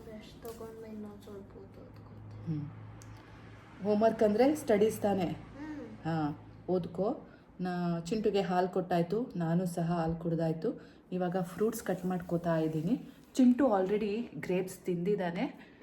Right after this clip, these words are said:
Speaker 2: ನಾನು ಹಸ್ಬೆಂಡ್‌ಗೆ ಕಟ್ ಮಾಡಿ ಇಡು ಅಂತ ಏನ್ ಹೇಳಿಲ್ಲ, ಆದ್ರೂ ಸಹ ಚಿಂಟುನೇ ಕಟ್ ಮಾಡಿ ಇಟ್ಟಿದ್ದಾನೆ.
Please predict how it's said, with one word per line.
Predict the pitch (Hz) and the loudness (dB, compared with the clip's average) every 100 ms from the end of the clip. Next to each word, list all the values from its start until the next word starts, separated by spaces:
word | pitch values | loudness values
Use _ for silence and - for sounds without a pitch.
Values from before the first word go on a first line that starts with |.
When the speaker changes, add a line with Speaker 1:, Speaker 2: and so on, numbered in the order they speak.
| - 190 | -16 -10
Speaker 2:
ನಾನು | 190 190 | -6 -2
ಹಸ್ಬೆಂಡ್‌ಗೆ | 180 170 - 196 196 190 | 0 0 0 -2 -2 -4
ಕಟ್ | - 170 - | -4 -6 -6
ಮಾಡಿ | 190 180 185 185 - - - - | -6 -2 -2 -4 -12 -20 -20 -8
ಇಡು | 180 185 | 0 2
ಅಂತ | 214 208 | 2 2
ಏನ್ | 208 190 190 | -2 -2 -2
ಹೇಳಿಲ್ಲ, | 185 208 185 202 254 - | -2 0 0 -2 -6 -6
ಆದ್ರೂ | 165 180 175 | -2 -2 0
ಸಹ | 196 185 190 | -2 -2 -2
ಚಿಂಟುನೇ | 185 180 180 190 185 | -4 -8 -6 -6 -4
ಕಟ್ | 175 170 | -4 -4
ಮಾಡಿ | 180 180 | -4 -2
ಇಟ್ಟಿದ್ದಾನೆ. | 185 175 180 170 175 | -4 -4 -4 -4 -6